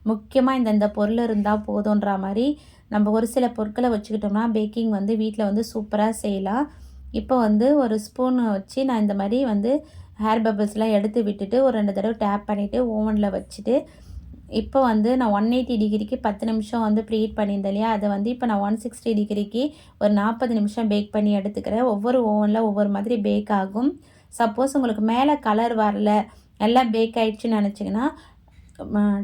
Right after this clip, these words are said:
டாப் ராடை மட்டும் ஒரு ரெண்டே ரெண்டு நிமிஷத்துக்கு ஆன் பண்ணி விட்டுட்டு பேக் பண்ணி எடுத்தீங்கன்னா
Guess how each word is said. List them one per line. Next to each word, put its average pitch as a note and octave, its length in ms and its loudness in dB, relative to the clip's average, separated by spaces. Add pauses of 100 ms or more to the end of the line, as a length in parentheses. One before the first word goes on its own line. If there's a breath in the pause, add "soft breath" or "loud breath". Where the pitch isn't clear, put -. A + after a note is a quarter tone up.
டாப் A#3+ 380 4
ராடை G#3+ 280 4
மட்டும் G3+ 360 0
ஒரு A#3 160 0
ரெண்டே A3+ 300 2
ரெண்டு A#3+ 240 0
நிமிஷத்துக்கு G#3 640 -2
ஆன் G#3 240 2
பண்ணி G#3 280 2
விட்டுட்டு G3 360 -4
பேக் G#3 280 0
பண்ணி G#3+ 180 0
எடுத்தீங்கன்னா F#3+ 460 -4